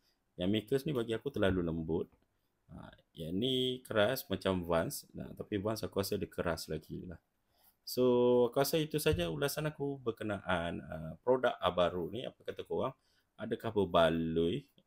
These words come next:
atau tidak? Ya, untuk harga bawah lima puluh ringgit untuk satu kasut, uh, teenagers,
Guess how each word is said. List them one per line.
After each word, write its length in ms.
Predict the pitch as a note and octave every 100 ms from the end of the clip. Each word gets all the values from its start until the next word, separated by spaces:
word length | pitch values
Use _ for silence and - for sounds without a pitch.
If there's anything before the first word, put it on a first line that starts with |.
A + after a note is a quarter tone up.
| _ -
atau 240 | D3+ E2+
tidak? 560 | - - - E2+ E2+ - A2
Ya, 160 | G#2+ E2+
untuk 400 | F2 G#2+ A2 F2+
harga 480 | G2 G2 F#2+ F2+ F2
bawah 400 | F2+ F2+ E2+ E2+
lima 320 | F2+ G2+ F#2+
puluh 240 | - F#2
ringgit 400 | E2 E2 G#2+ - _ _ _ _ _ _ -
untuk 160 | -
satu 240 | - F2+ G2+
kasut, 880 | - F2 - F2 E2+ E2+ E2 D#2+ - -
uh, 320 | - - - - - _ _ _ _ _ _
teenagers, 800 | - A#2+ G2+ F2+ A2+ D#3 - -